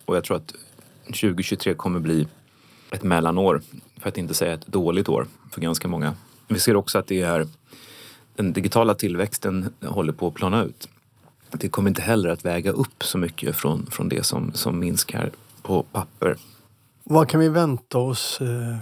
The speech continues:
Speaker 2: framöver då i en sån situation?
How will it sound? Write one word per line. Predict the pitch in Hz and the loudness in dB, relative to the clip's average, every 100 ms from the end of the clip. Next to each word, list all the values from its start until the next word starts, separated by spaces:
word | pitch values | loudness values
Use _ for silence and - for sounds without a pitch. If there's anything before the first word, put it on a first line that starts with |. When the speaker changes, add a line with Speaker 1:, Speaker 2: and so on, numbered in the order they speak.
| 117 - _ - | -10 -14 _ -8
Speaker 2:
framöver | - 139 131 127 139 180 | 0 4 4 4 4 2
då | 127 113 - | 0 -2 -2
i | |
en | 123 113 | -4 -2
sån | 120 117 | -4 -6
situation? | - 120 120 107 120 | -6 -6 -6 -6 -8